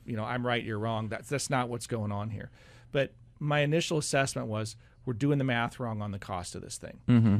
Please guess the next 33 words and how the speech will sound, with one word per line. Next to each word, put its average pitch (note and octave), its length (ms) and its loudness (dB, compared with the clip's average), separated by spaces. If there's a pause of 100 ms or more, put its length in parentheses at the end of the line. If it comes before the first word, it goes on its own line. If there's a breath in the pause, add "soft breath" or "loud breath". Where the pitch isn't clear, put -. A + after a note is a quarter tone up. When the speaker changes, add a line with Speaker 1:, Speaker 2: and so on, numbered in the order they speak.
Speaker 1:
and A2 220 -4
that A2 200 -2
the A#2 80 -6
money C3+ 280 2
printing C3 460 -4
was A#2 120 -6
gonna A2+ 180 -6
have A2 200 -6
severe G2+ 340 -6
consequences, C#3 920 -4
that - 180 -8
they G2+ 120 -4
would B2 220 0
manifest A#2+ 520 -2
in A2 80 -2
the G#2+ 60 0
economy G#2 440 -2
through G2 220 -6
major B2+ 280 2
disruption. G#2 680 -2 (420 loud breath)
And C3 180 0
everybody C3+ 380 2
kinda A#2 280 -4
said, A2+ 280 0 (300 soft breath)
"Who D#3+ 160 6
cares? E3+ 640 6 (280)
Because B2+ 680 4
we C3+ 40 2
gotta C3 460 8
save C3 280 2
grandma." A#2+ 320 0 (580 soft breath)
And D3 180 4
I, C#3 100 6